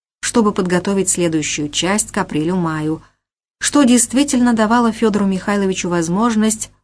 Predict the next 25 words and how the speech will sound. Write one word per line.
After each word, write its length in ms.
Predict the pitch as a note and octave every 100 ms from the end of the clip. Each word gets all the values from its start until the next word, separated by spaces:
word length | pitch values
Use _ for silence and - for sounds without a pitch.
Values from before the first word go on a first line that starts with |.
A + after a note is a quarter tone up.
| -
хоть 200 | G3+ G3
небольшой 540 | F#3+ F3+ E3 - F3+
передышки. 760 | F#3 F#3 F3+ D#3 D3 - - - _ _
К 80 | -
тому 240 | E3 D#3+
же 100 | D#3
врачи 500 | D#3 D#3+ - G#3+ A3+ A3+ _ _ _ -
настаивали 640 | G3 G#3 - A#3+ A#3+ A3+
на 120 | G#3
повторной 560 | F#3+ F#3+ - A3+ A3+ G#3+
поездке 580 | G3 E3+ G3 G3+ - G#3
в 80 | F#3
ЭМС, 420 | F#3 D#3+ C#3+ - - _ _ _ _ _ -
куда 340 | G#3+ A#3 D4
он 160 | C4 A3
и 80 |
прибыл 420 | G3+ F#3+ A3+ G#3+ G3+
двадцать 420 | F3+ C#4+ C#4+ F3+
восьмого 460 | D#3+ D#3+ E3+ D#3+
мая 400 | D#3 E3 A#3 A3+
тысяча 480 | A3 - C4 G#3 -
восемьсот 560 | D#3 D3 D#3 - F3+ F#3+
семьдесят 500 | - D#3 D3+ - F3
пятого 400 | - D3 D3+ D#3
года. 440 | D#3+ D#3 D#3 -